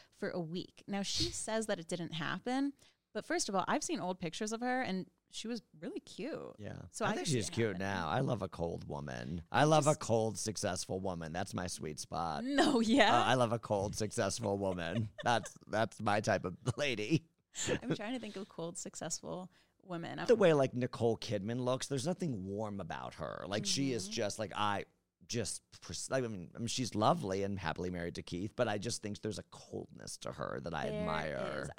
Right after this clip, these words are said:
Speaker 1: is. That's crazy that you bring her up 'cause I'm actually working on a doc for a future episode. Have you heard about her father being the Jeffrey Epstein of Australia?
Speaker 2: No.
Speaker 1: There's some weird shit going on in her family.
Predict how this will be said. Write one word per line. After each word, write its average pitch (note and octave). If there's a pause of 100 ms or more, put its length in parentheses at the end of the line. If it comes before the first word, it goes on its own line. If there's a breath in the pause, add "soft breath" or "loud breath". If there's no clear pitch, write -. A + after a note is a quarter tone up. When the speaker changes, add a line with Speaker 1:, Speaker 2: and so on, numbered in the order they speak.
Speaker 1:
is. G3
That's G#3 (100)
crazy G#3
that G#3
you G3
bring F#3
her F3+
up F3+
'cause F#3
I'm F3+
actually F3
working F3
on F3
a E3+
doc D#3+
for F3+
a E3+
future F3+
episode. G3
Have G3
you F#3+
heard F#3+
about F#3
her F3+
father F3+
being E3 (280 soft breath)
the F#3
Jeffrey E3+
Epstein F3
of E3
Australia? F#3
Speaker 2:
No. D#2+
Speaker 1:
There's G#3
some G3
weird F3+ (100)
shit -
going C#3
on A2+
in D#3+
her F3+
family. D#3